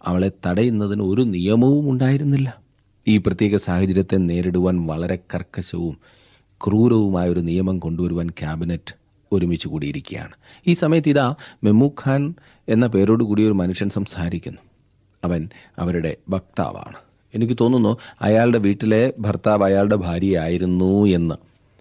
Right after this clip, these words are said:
ഞാൻ അതങ്ങനെ പറഞ്ഞതുകൊണ്ട് ഞാനതെങ്ങനെ അറിഞ്ഞു എന്നായിരിക്കും. അവൻ്റെ സംസാരം ശ്രദ്ധിച്ചാലും മതിയല്ലോ.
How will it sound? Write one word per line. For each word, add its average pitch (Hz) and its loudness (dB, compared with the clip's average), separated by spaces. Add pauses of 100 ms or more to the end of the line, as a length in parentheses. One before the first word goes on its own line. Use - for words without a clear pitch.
(520)
ഞാൻ 92 -2 (260)
അതങ്ങനെ 90 -2 (1040)
പറഞ്ഞതുകൊണ്ട് 90 0 (300)
ഞാനതെങ്ങനെ 90 0
അറിഞ്ഞു 117 4
എന്നായിരിക്കും. 107 2 (440)
അവൻ്റെ 123 0
സംസാരം 120 0
ശ്രദ്ധിച്ചാലും 120 2
മതിയല്ലോ. 85 0